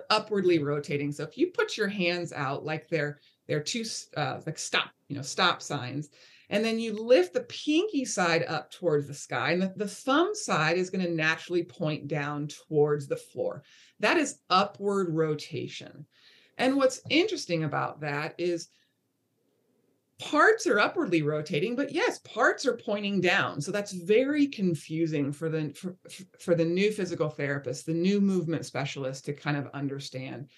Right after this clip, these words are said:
And so to answer your question, B E K, like, that's going to happen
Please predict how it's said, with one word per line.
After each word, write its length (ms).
And 140
so 180
to 180
answer 380
your 240
question, 640
B 80
E 180
K, 440
like, 320
that's 420
going 280
to 60
happen 640